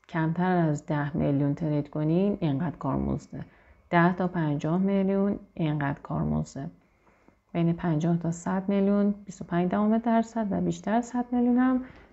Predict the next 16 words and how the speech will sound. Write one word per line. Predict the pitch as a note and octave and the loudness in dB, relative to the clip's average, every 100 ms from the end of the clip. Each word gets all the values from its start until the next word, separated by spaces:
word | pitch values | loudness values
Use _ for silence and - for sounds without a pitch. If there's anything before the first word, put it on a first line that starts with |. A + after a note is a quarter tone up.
| _ | _
دو | F#3+ | 0
دهم | D#3 D3+ D3+ C#3+ C#3+ | 2 2 0 0 -2
درصد | D3+ D3 D3 - E3 E3+ - _ _ _ _ _ | -2 -4 -4 -6 -4 -4 -8 _ _ _ _ _
که | F3+ E3+ E3 D#3+ D#3 E3 - - - | -2 2 4 4 2 0 -4 -10 -12
واقعاً | - E3 D#3+ F3+ | -6 -2 0 0
کارمزد | G3 F3 E3+ F#3 G3+ | 0 2 2 2 0
پایینی | G3 F3 E3+ D#3+ | -2 0 2 2
محسوب | D3+ D#3 - D#3+ - | 0 -2 -4 -10 -8
می‌شه | D#3 - F3 F#3+ | -8 -6 -4 0
و | E3 | 0
خیلی | D#3 F3 E3 | 0 0 0
بهتر | D#3+ D#3 E3 D3 | 0 -2 -2 -2
از | C#3+ - | -2 -4
خرید | E3 D#3 D3 D#3 D3+ - - - - - | -4 -2 0 -2 -2 -6 -18 -20 -20 -20
فروش | - D3+ D3 D3+ F3 | -6 0 0 0 -2
آزاد | E3 E3+ D3 C#3+ D3 C#3+ C#3+ C#3 | -2 0 0 0 0 0 0 0